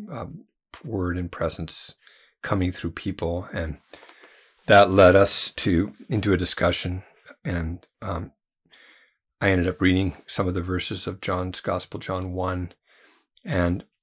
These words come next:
and we were just having a great time talking. And then a guy on a bike, another guy on a bike rides up with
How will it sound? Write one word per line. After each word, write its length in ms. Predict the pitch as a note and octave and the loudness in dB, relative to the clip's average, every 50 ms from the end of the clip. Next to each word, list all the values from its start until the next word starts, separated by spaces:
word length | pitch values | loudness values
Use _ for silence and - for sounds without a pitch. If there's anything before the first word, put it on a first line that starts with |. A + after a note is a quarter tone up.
| _ - - _ _ _ _ _ _ _ _ - | _ -20 -20 _ _ _ _ _ _ _ _ -10
and 320 | C#3 B2+ A2 G2 G2+ G#2 | -8 -6 -4 -4 -4 0
we 120 | G#2+ G#2+ A#2 | 2 2 2
were 120 | A#2 A2+ | 2 2
just 180 | C3+ C3 - - | 0 -2 -4 0
having 180 | - C3+ C3+ | 0 0 0
a 60 | C3 A#2+ | 0 0
great 220 | C3+ B2+ C3 - | 0 0 0 -2
time 300 | - C3 B2+ B2+ A#2+ A#2 - _ _ _ _ _ _ - _ _ | -4 -6 -6 -6 -8 -10 -14 _ _ _ _ _ _ -20 _ _
talking. 440 | - B2+ D3 E3+ - - D2+ C2 - - | -2 -2 -2 0 -2 -6 -10 -10 -12 -8
And 300 | D3+ F#2 F2 F2 F#2 - - - - - - _ - _ _ _ _ _ _ | -6 -4 -4 -4 -6 -8 -12 -20 -20 -20 -20 _ -20 _ _ _ _ _ _
then 300 | - A#2 B2+ C3+ C#3 - - - - - - - - _ _ _ _ _ - | 6 8 8 8 8 6 2 -6 -18 -20 -20 -20 -20 _ _ _ _ _ -6
a 100 | A#2 G2 | -6 -2
guy 400 | - B2+ A2 G2+ G#2+ A2 A2+ A#2+ | 2 4 4 6 6 4 2 2
on 180 | B2+ A#2 G2 | 0 -2 -4
a 40 | F#2+ | -2
bike, 460 | F#2+ - A2 G#2+ G#2 G2 - - - - | 0 2 2 2 2 -2 -4 -8 -12 -10
another 260 | - F#2 A#2+ C#3+ D3+ A#2+ | -4 -2 0 2 2 2
guy 160 | G#2 F2+ F2 | 0 0 -2
on 80 | F2 | -2
a 40 | F2+ F2+ | -4 -2
bike 320 | - F2 F2+ F#2 - - | -2 -2 -2 -2 -4 -4
rides 320 | F#2+ F#2+ F#2+ F#2+ F#2 - | -2 -2 -2 -2 -4 -4
up 240 | G#2 G2 F#2 - - - | -4 -4 -4 -4 -6 -8
with 220 | - F#2 F2+ - | -6 -6 -6 -8